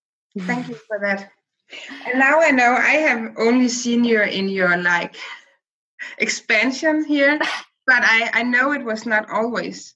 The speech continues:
Speaker 1: that way. Would you mind just sharing a bit of your story and, and how you got into this work at all?
Speaker 2: Yeah.
Speaker 1: Mm-hmm.
Speaker 2: And this is,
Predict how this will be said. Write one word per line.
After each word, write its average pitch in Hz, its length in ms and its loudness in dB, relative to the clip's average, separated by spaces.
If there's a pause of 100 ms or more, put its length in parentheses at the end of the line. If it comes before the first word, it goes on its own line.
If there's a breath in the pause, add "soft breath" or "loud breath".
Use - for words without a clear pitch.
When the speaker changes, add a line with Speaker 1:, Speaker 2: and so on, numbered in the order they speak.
Speaker 1:
that 180 220 -4
way. 190 380 -4 (580)
Would 233 160 -6
you 359 200 0
mind 208 480 0
just 202 340 -6
sharing 202 400 -2
a 190 80 -8
bit 233 260 -6
of 208 200 -4
your 180 260 -6
story 214 640 -2
and, 196 640 -8
and 185 260 -4
how 196 240 0
you 208 160 -6
got 185 220 -4
into 214 320 -6
this 170 440 -8
work 170 280 -4 (200)
at 180 100 -8
all? 180 360 -6 (380)
Speaker 2:
Yeah. 226 160 -12 (580 loud breath)
Speaker 1:
Mm-hmm. 214 160 -4
Speaker 2:
And 247 160 4
this 294 200 -2
is, 285 120 -4